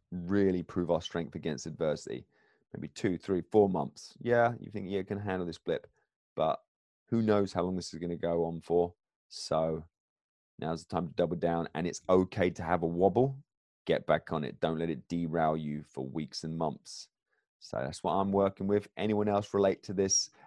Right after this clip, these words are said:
<laughs> Reach out to me by all the means.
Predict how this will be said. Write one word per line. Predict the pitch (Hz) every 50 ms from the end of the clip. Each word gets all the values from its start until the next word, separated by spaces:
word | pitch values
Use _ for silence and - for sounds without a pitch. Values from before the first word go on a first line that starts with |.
| _ _
<laughs> | - 139 156 113 98 - - 95 98 104 - - - 113 117 113 104 92 - _
Reach | 92 98 101 95 - -
out | 98 87 87 - -
to | - 95
me | 92 90 90 87 85 85 87 _ _ _ _ _ _ _ _ _ -
by | 82 90 - - _ _
all | - 110 113 107 104 101 90 85 92 -
the | - 85 90 87
means. | 90 90 90 92 92 90 90 - - - -